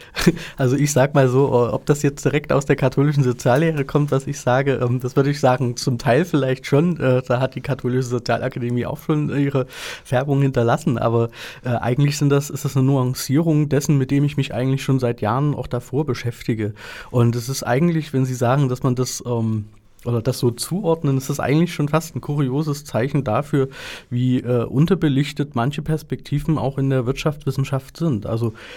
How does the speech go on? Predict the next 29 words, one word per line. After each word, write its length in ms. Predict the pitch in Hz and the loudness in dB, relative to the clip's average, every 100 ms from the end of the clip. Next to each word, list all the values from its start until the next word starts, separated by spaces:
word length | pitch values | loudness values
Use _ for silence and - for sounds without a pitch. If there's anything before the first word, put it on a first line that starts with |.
| - | -4
das, 200 | - 123 | -2 2
was 140 | 139 - | 2 0
ich 140 | 143 | -4
f-, 100 | - - - 85 | -8 -16 -16 -16
vertrete, 520 | - 131 - 127 165 | -8 -6 0 2 4
mit 200 | 170 147 | 2 2
dem 120 | 131 | 2
ich 100 | 135 | 2
mich 160 | 135 135 | 0 -2
beschäftige, 580 | 127 - 120 - 151 151 | -4 -4 -6 -6 -6 -4
kommt, 500 | - 135 131 - - - - - | -2 0 -2 -6 -18 -20 -10 -4
basiert 420 | 113 113 143 151 | -4 0 -2 -2
zum 220 | - 123 | -6 -6
großen 380 | - 120 139 147 | 0 0 0 0
Teil, 400 | 135 123 123 120 | 0 0 0 -2
äh, 20 | |
auf 500 | - 110 110 - - | -4 -4 -4 -6 -6
der 140 | - 110 | -6 -4
integrativen 640 | 131 127 120 - 123 113 | -4 -4 -6 -4 -2 0
Wirtschaftsethik 720 | 113 - 135 - 117 - 139 | -2 0 -4 -2 -4 -4 -6
von 300 | - 120 110 | -2 -2 -2
Peter 280 | - 123 113 | -4 -2 -2
Ulrich. 360 | - 160 165 160 | -2 -2 -2 -2
Da 160 | 135 | -2
berufe 340 | 135 135 147 139 | 0 -2 -2 -2
ich 100 | 131 | -2
mich 140 | 131 | -2
drauf. 360 | - 123 127 - - - - - - - | -2 0 0 -4 -16 -16 -16 -18 -18 -2
Ähm, 400 | 120 117 117 113 | 2 4 4 0